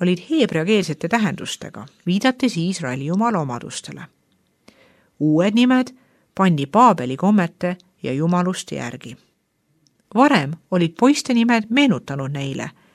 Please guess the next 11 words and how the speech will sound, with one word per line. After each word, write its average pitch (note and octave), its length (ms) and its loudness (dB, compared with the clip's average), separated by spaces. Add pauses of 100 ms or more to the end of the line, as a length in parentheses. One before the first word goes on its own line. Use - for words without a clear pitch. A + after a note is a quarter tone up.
(240)
et E3 100 2
nad E3 160 2
kuuluvad E3+ 640 2
Iisraeli E3 560 -2
jumala F#3 480 2 (180)
valitud E3 360 -2
rahva C#3 340 -4
hulka. C3+ 420 -8 (800)
Uute F3+ 300 4
nimede G#3+ 380 6
kuulmine F3+ 540 2